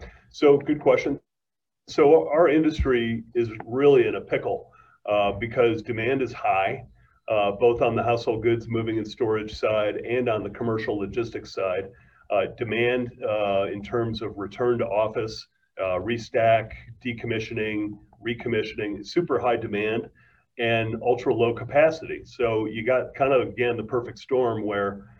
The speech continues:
you've got an acute labor shortage coupled with, uh, spiking demand. So you, you, you, you really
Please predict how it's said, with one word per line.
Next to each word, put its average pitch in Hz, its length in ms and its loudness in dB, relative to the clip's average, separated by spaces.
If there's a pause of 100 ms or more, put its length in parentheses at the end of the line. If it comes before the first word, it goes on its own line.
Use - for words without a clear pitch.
(140)
you've 110 160 -8
got 110 300 2
an 107 140 -6
acute 113 340 -2
labor 120 280 2
shortage 107 720 -4
coupled 120 360 0
with, 104 300 -4 (500)
uh, 98 200 0
spiking 131 480 0
demand. 110 460 -6 (100)
So 110 180 -6
you, 104 220 -6
you, 107 360 -10
you, 107 520 -6
you 113 180 -4
really 113 600 2